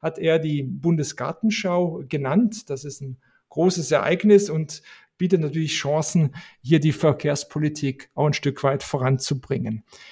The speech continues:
Äh, wichtig ist, ähm, dass diese,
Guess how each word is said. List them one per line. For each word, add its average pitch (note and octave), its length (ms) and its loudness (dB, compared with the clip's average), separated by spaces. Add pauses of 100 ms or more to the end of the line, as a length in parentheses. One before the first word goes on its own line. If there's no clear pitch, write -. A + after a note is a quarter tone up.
(160)
Äh, D3+ 220 6
wichtig G#3+ 340 8
ist, - 420 4
ähm, E3+ 320 8
dass D#3 300 2
diese, F3 560 6